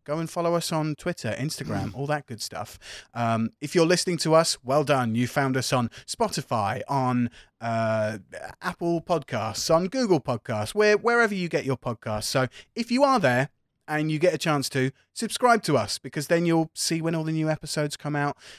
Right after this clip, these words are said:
Speaker 1: And also, please go ahead and leave us a five-star review. It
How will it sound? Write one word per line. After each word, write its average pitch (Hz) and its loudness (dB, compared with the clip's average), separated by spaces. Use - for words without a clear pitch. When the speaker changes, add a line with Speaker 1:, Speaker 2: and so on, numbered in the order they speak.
Speaker 1:
And 156 2
also, 139 2
please 214 2
go 170 0
ahead 170 2
and 165 -2
leave 165 0
us 165 -4
a - -6
five-star 165 0
review. 165 2
It 135 -10